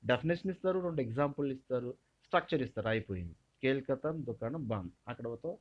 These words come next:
క్లోజ్ అయిపోతుంది. కానీ మనం ఇక్కడ ఏం చేస్తాము? ప్రతి ఒక్క టెన్స్‌లో క్షుణ్ణంగా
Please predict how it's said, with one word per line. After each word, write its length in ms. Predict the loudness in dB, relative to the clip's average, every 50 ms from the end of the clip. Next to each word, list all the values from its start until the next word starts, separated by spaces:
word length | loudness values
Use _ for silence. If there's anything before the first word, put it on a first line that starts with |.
| _ _
క్లోజ్ 220 | -2 0 0 2 2
అయిపోతుంది. 460 | 0 -2 -4 -8 -14 -14 -16 -16 -16 -18 _ _ _ _ _ _ 0
కానీ 180 | 2 2 2
మనం 220 | 2 0 0 -2 -2
ఇక్కడ 200 | -2 0 2 2
ఏం 140 | 2 2
చేస్తాము? 340 | 2 0 -2 -2 -4 -2 -2 -4 -4 -6 -10 _ _ _ _ _ _ _ _ _ _ _ _ -2
ప్రతి 360 | 0 2 2 2 0 0 2
ఒక్క 220 | 2 2 0 0 -2
టెన్స్‌లో 500 | 0 0 0 0 0 -2 -2 0 0 0 0 -2 -8 _ -20 -20 -20 _ _
క్షుణ్ణంగా 580 | -8 -2 0 0 2 2 0 0 2 2 2